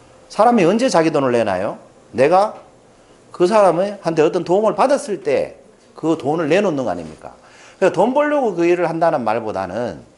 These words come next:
내가 그 일을 함으로써 누군가에게 도움을 주고 도움을 줬기 때문에 내가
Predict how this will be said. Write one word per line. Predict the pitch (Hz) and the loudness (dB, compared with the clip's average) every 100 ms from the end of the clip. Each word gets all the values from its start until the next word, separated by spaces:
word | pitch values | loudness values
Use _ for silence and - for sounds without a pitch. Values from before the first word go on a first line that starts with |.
| _ - - - _ | _ -20 -20 -20 _
내가 | 113 185 233 | 0 4 2
그 | - 170 | 2 0
일을 | 220 233 226 | 2 2 0
함으로써 | 214 214 190 165 - 214 | 0 -4 -2 -2 -2 -4
누군가에게 | 208 175 208 180 143 | -2 -4 0 2 0
도움을 | 143 175 160 135 | -2 -6 -6 -8
주고 | 175 147 135 190 - - | -6 -2 -2 -2 -10 -4
도움을 | 175 226 185 | -2 0 -2
줬기 | - 202 285 285 | -2 -4 -4 -4
때문에 | 226 202 170 | -2 -2 0
내가 | 135 135 175 - | 0 2 2 0